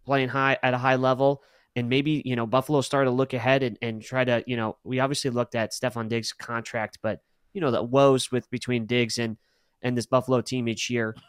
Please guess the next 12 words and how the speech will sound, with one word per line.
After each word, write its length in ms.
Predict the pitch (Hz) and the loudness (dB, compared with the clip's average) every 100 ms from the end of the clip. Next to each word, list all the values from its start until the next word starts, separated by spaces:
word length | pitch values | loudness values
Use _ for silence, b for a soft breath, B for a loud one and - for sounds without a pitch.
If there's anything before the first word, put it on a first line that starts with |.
| _ | _
uh, 160 | - 110 | -6 -4
maybe 220 | 110 127 | 0 0
an 60 | 120 | 2
opportunity 560 | 113 110 - 131 123 | 0 -4 -4 -2 -2
to, 80 | 117 | -4
for 180 | - 120 | -2 -2
them 180 | 117 135 | -2 0
to 80 | 127 | 2
go 140 | 117 | 0
get 160 | 110 107 | 0 -2
another 260 | 107 107 | -2 -2
weapon. 460 | 101 101 - 104 | -2 -4 -4 -8